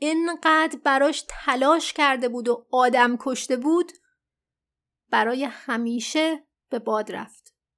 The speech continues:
البته لوکرتسیا یازده سال دیگه هم در فرارا زندگی کرد. اتفاقاً زندگی راحتی هم داشت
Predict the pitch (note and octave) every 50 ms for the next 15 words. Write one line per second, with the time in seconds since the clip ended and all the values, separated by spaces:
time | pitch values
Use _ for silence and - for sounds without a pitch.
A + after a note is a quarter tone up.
0 | _ _ _ _ _ _ _ _ _ _ _ _ _ _ _ _ _ _ _ _
1 | _ - - B3 A#3+ B3 A#3+ A#3+ - D#4 D4+ D4 C4+ A#3 - B3 A3+ A3 A3 -
2 | A#3 A#3+ B3+ D4 C#4 C4 A#3+ A3+ A3+ A3+ A3 - C4+ C4+ C4 - - - C#4+ C4
3 | B3+ A#3+ A3 G#3+ A#3 A3+ A#3 A#3+ B3 A#3 B3 A3 G#3+ G#3+ - - B3 A3+ G#3+ G3+
4 | G#3+ A3+ A#3+ A#3 A3+ G#3 G3 F#3+ F#3 F#3+ F#3 F#3+ - - A3 G#3 - _ _ _
5 | _ _ _ _ _ _ _ - C4 C4 - C4+ - C#4+ C4+ C4 D#4 E4 D#4 D#4
6 | C#4 B3 A#3+ A#3+ A3+ C4 C#4+ D#4 C#4+ C4+ A3 A3 A3+ C#4 C#4+ C#4+ - D#4 D#4 D4+
7 | C#4+ D4 D4 D4 C#4+ - - _